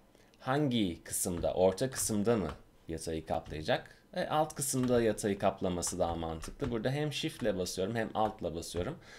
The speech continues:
Alt'la basmamın sebebi o konuma yerleştirilmesi için. Shift'le bastığım zaman da aslında ölçüleri de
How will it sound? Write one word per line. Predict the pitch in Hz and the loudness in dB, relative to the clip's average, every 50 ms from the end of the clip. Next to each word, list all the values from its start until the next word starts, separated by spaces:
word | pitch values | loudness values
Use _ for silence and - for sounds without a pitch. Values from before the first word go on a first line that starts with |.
| - - - - | -20 -14 -2 2
Alt'la | 127 139 139 143 165 156 147 | 2 2 4 4 4 6 6
basmamın | 147 147 143 - 147 143 143 147 147 | 6 4 2 2 0 0 2 2 0
sebebi | 139 135 147 131 127 135 131 139 | 0 2 2 2 2 2 2 2
o | - - 123 135 127 135 | 2 4 4 4 4 2
konuma | - - 113 110 107 107 110 110 | 0 0 2 2 4 4 4 6
yerleştirilmesi | 104 95 92 92 95 95 92 - - 110 98 101 101 104 107 107 - - 143 | 6 6 6 6 4 4 2 0 -2 0 2 2 4 4 4 4 2 2 0
için. | 107 - - - 151 214 - - - - - - - - | 0 0 -2 -4 -4 -4 -6 -12 -20 -18 -18 -16 -14 -8
Shift'le | - - - 208 - - 151 131 - | -6 -2 -2 -2 -2 2 2 2 4
bastığım | 127 135 143 135 - - - 160 | 4 2 2 2 0 -2 -2 0
zaman | 156 147 113 101 98 95 123 | 4 6 6 6 6 4 2
da | - - | 0 2
aslında | - 123 120 - - 135 135 127 - | 0 0 0 0 0 2 4 4 6
ölçüleri | - 120 123 123 123 - - 127 127 131 131 143 127 | 6 6 6 6 2 0 -2 2 2 2 2 2 2
de | 95 82 80 | 2 2 2